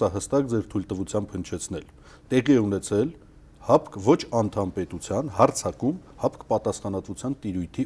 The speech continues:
ուղղությամբ։ Եվ շատ, ը, կոնկրետ պատերազմական գործողություններ, լայնածավալ են, լայնածավալ չեն, ինչ է նշանակում, մարդիկ են մահանում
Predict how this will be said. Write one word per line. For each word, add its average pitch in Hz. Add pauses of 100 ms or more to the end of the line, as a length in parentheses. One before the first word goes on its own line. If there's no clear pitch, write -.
(140)
ուղղությամբ։ 107 (920)
Եվ 110 (120)
շատ, -
ը, 87 (300)
կոնկրետ 120
պատերազմական 104
գործողություններ, 113
լայնածավալ 170
են, 160
լայնածավալ 156
չեն, 165
ինչ -
է 233
նշանակում, 165
մարդիկ 151
են 98
մահանում 98